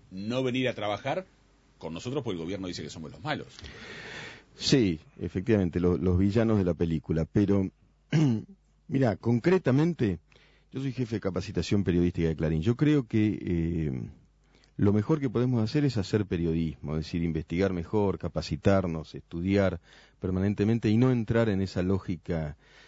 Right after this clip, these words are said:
Speaker 2: de, de la confrontación patotera, ¿no? No responder con los mismos argumentos, salirnos de la lógica. Ojo, es difícil.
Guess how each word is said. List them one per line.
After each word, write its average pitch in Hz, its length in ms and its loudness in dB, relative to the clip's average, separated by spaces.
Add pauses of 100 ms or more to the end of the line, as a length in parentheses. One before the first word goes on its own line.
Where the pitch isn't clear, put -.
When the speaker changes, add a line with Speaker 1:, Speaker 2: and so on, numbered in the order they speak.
(140)
Speaker 2:
de, 73 1040 -4
de 78 220 0
la 78 140 0
confrontación 82 1500 -2 (120)
patotera, 76 720 -2 (300)
¿no? 87 200 0
No 104 120 4
responder 98 600 -2
con 98 100 -4
los 82 100 -4
mismos 90 280 0
argumentos, 90 560 2
salirnos 95 400 0
de 92 60 0
la 90 80 2
lógica. 85 380 -4 (200)
Ojo, 151 300 0
es 135 40 0
difícil. 95 560 -8